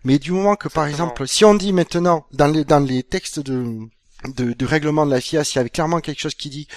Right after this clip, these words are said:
Speaker 1: avant de faire intervenir tout commissaire ou, et tout, euh, tout matériel d'intervention, euh,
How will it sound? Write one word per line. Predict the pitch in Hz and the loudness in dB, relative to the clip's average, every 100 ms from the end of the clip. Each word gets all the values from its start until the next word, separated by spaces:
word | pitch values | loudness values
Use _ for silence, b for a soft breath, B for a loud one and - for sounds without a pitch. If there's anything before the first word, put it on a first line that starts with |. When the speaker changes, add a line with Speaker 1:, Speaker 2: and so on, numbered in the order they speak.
| B B | B B
Speaker 1:
avant | - 135 | 4 4
de | 151 | 4
faire | 147 143 | 2 -2
intervenir | 143 151 135 135 - - | -2 -2 -4 -4 -10 -16
tout | - | -8
commissaire | 214 175 165 175 165 135 - | -6 -4 -4 -2 -2 -2 -6
ou, | 131 123 127 | -8 -6 -6
et | 127 - | -6 -8
tout, | - 196 - | -10 -10 -4
euh, | 156 143 | -2 -2
tout | 139 196 | -4 0
matériel | 196 175 160 160 | 0 0 0 -2
d'intervention, | 147 147 135 131 - 135 131 | -2 -2 -2 -4 -4 -4 -2
euh, | 110 | -4